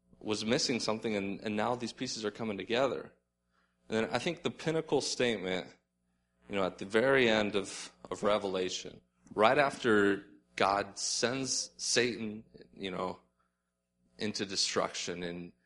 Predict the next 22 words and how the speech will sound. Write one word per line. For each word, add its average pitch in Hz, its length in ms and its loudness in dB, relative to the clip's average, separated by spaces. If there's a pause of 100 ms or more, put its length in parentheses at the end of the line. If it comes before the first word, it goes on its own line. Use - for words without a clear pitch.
(240)
and 92 180 -6
conquers 123 560 0
death, 92 380 0
conquers 131 500 0
sin, 90 320 -2 (800)
you 101 100 -2
know, 92 140 4
it 90 100 2
says 104 360 4
that 92 420 4 (600)
the 110 120 0
New 120 180 4
Jerusalem 110 760 0 (100)
and 135 340 2
God 113 480 2
is 98 140 -6
descending 127 680 2
from 98 220 0
heaven, 95 340 -2
right? 98 340 2 (240)
At 104 160 0
the, 104 280 2